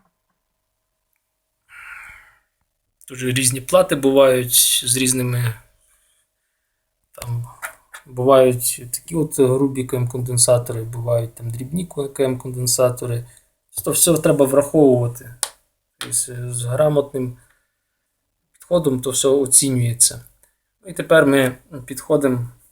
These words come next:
до того, які жорсткі диски, як я вже казав, не потрібно здавати або корочити їх,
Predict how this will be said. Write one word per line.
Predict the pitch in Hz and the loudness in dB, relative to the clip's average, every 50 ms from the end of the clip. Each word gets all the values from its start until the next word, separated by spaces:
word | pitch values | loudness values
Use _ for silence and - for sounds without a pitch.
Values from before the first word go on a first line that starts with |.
| _ _ _ _ _ _ _ _ _ | _ _ _ _ _ _ _ _ _
до | _ 143 143 135 | _ -6 -6 -6
того, | 135 - 165 156 147 139 131 127 127 127 - - | -2 2 4 4 6 6 4 4 0 -2 -8 -10
які | - 123 123 - 143 | -12 -12 -8 -6 -4
жорсткі | 131 135 139 135 - - - | -2 0 0 -2 -2 -4 -8
диски, | 127 131 143 143 - - - 131 | -4 -2 0 0 -2 -2 -4 -4
як | 127 123 120 117 - - _ _ _ _ _ _ _ _ _ _ _ _ _ _ - | -4 -4 -4 -6 -8 -14 _ _ _ _ _ _ _ _ _ _ _ _ _ _ -14
я | 131 | -10
вже | 127 123 123 | -8 -8 -6
казав, | - 127 123 131 135 143 139 139 - _ _ _ _ _ _ _ _ _ _ _ _ _ _ _ _ _ _ - - _ _ _ _ _ _ _ _ _ _ _ _ _ _ _ _ _ | -6 -8 -4 -2 -2 -2 -2 -4 -10 _ _ _ _ _ _ _ _ _ _ _ _ _ _ _ _ _ _ -20 -20 _ _ _ _ _ _ _ _ _ _ _ _ _ _ _ _ _
не | 135 120 | -20 -14
потрібно | 123 139 127 147 151 139 135 131 127 123 120 - - - _ _ _ _ _ | -14 -6 0 2 2 2 2 2 0 0 0 -2 -8 -16 _ _ _ _ _
здавати | 139 123 123 131 135 135 143 160 170 165 - 156 139 127 - _ _ _ _ _ _ _ _ _ _ _ _ _ _ _ _ _ _ _ _ _ _ _ _ _ _ _ _ | -10 -8 0 2 4 4 4 4 2 0 -4 -6 -8 -8 -12 _ _ _ _ _ _ _ _ _ _ _ _ _ _ _ _ _ _ _ _ _ _ _ _ _ _ _ _
або | - 151 147 147 139 127 123 | -6 -2 0 2 2 2 2
корочити | 123 - 147 143 143 139 - - - - - 123 | 2 2 4 6 6 6 4 2 -2 -4 -6 -10
їх, | 113 110 113 120 - - - _ | -12 -12 -12 -14 -16 -20 -20 _